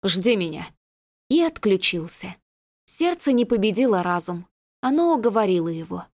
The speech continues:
Иван решил пойти до конца и найти Таню.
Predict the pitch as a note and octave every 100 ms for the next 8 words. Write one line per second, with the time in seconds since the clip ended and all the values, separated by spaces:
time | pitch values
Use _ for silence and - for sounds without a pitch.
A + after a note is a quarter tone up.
0 | _ _ B3+ A#3 F4 F4+ B3+ - C4+ C4
1 | G3+ F#3+ A3 F3+ F3 F3 E3 - C4+ -
2 | _ _ - E4+ D4 G3 F3+ G#3 G3 F3
3 | E3+ E3